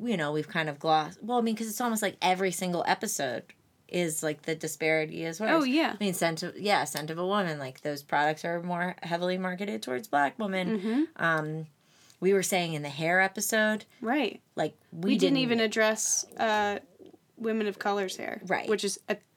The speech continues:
Speaker 2: totally different
Speaker 1: And, I mean, in
Speaker 2: texture.
Speaker 1: that one, that's a, like, I feel like that's one, too, that, like,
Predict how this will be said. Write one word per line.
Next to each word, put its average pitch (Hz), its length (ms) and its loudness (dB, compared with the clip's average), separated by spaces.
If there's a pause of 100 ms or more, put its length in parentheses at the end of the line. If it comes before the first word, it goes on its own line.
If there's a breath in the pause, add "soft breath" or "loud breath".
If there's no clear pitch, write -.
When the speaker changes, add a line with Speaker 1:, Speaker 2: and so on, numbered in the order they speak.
Speaker 2:
totally 233 320 2
different 180 400 -2
Speaker 1:
And, 311 120 4
I 311 60 4
mean, 285 140 2
in 262 60 0
Speaker 2:
texture. 247 140 0
Speaker 1:
that 254 280 4
one, 185 400 2
that's 160 340 2
a, 139 160 0 (400)
like, 165 160 -4
I 165 40 -2
feel 165 180 2
like 160 140 0
that's 160 280 2
one, 151 160 -4
too, 160 240 -4
that, 143 160 0
like, 139 180 -2